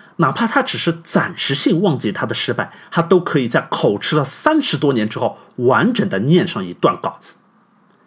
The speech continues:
可俗话说，不怕像神一样的对手，就怕像猪一样的队友。这个世界上永远不缺在你减肥的时候叫你喝奶茶的人，但是对于正在克服拖延症的人而言，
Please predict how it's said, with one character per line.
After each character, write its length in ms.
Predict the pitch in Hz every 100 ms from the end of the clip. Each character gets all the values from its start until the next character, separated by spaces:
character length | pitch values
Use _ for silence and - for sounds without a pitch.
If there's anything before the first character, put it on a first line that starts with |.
| _ _ _ _ -
可 120 | 117
俗 140 | 117
话 140 | 110 120
说， 240 | 113 101 - _ _ -
不 100 | 117
怕 160 | 180
像 160 | 147 -
神 480 | - - 101 101 202
一 20 |
样 140 | 233 107
的 80 |
对 160 | - 101
手， 220 | 92 - - -
就 140 | 139
怕 120 | 120
像 240 | 107 120 117
猪 280 | - 269 277
一 60 | 135
样 140 | 87
的 100 | 87
队 180 | - 95
友。 120 | - _ _ _ _ _ -
这 160 | -
个 100 | 185
世 200 | 110 -
界 100 | 98
上 220 | 90 - - -
永 320 | 120 117 196
远 160 | 269 87
不 80 | -
缺 300 | - - 101 _
在 160 | - 135
你 140 | 120
减 320 | 120 156 110
肥 180 | - 107
的 100 | 175
时 120 | -
候 100 | 113
叫 200 | - -
你 100 | 107
喝 220 | 90 - 123
奶 120 | -
茶 160 | - 95
的 100 | 98
人， 80 | - _ _ _ _ _ _ -
但 100 | 135
是 140 | -
对 180 | 185 139
于 80 | 123
正 220 | - 160
在 160 | 156
克 260 | - - 180
服 160 | 151 139
拖 260 | - 285
延 200 | 233 104
症 180 | 110 147
的 80 | 117
人 220 | 85 101
而 180 | 85 101
言， 260 | 98 87